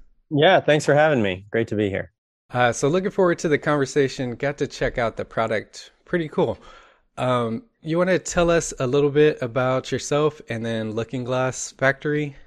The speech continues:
Speaker 1: Sure. Um, so as you mentioned, I'm one of the co-founders and the C E O of this Brooklyn and Hong Kong-based company called Looking Glass Factory. And we make the world's only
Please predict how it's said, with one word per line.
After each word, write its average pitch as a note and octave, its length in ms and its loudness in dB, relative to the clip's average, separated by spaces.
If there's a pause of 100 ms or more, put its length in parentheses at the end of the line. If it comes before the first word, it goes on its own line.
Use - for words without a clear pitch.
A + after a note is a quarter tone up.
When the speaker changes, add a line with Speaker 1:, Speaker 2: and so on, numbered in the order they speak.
(460)
Speaker 1:
Sure. D#3 520 4
Um, A#2+ 520 0
so B2 380 4
as B2+ 260 2
you B2+ 80 0
mentioned, A#2+ 640 -2
I'm A#2 180 -4
one A#2 120 -2
of A2 40 -2
the G#2+ 120 0
co-founders G#2 720 -2
and G#2 120 -6
the G2 40 -8
C G#2 240 -2
E G2+ 40 4
O G2 260 2
of F#2+ 220 -2
this G2 400 -2 (400)
Brooklyn C3 420 2
and A2 140 0
Hong A2 220 0
Kong-based G#2 480 -2
company G2+ 400 -6
called G2 220 -2
Looking A2+ 280 -2
Glass G#2+ 300 0
Factory. G2+ 680 -2 (340)
And G#2 500 -2 (160)
we A2+ 340 0
make A2 480 -4 (460)
the A2 60 -4
world's G#2+ 280 2
only A2+ 640 0